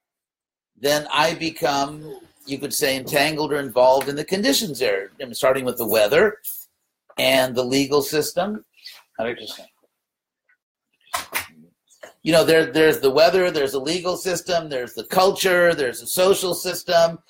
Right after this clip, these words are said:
there's the food, because, you know, you have to eat, and so you have to eat what is offered there. And so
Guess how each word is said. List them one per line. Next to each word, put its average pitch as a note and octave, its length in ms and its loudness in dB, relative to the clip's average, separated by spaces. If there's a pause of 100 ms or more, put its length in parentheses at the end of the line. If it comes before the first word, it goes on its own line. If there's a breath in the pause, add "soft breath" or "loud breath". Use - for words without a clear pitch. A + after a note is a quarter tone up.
(180)
there's A#2+ 200 0
the B2 80 -8
food, F3 560 4
because, C3+ 640 0
you F#3+ 80 -8
know, D3+ 280 -2 (240)
you A#2+ 120 -6
have - 100 2
to - 200 -16
eat, C#3 360 -6
and C#3+ 100 -14
so C3+ 140 -4
you C3 180 -4
have C3+ 120 -4
to C3+ 120 -14
eat B2+ 280 -10
what B2 120 0
is A#2 120 -4
offered C3+ 420 2
there. D3 260 2 (1000)
And D#3 120 2
so E3+ 600 6